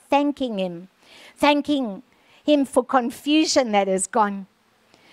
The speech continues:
For the accuser's grip is broken off of you today.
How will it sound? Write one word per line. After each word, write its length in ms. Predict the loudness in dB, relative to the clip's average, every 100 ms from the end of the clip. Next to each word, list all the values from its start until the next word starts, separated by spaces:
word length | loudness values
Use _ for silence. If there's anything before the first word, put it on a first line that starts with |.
| _
For 100 | 0
the 220 | 2 4
accuser's 720 | 4 2 4 6 6 4 -2
grip 340 | 0 2 2 2
is 160 | -2
broken 580 | 0 2 4 4 0 -2 -4 2
off 240 | 2 4
of 220 | -2 -2
you 300 | 0 0 -2 -8 _ -20 -6
today. 580 | 0 4 4 2 -4 -12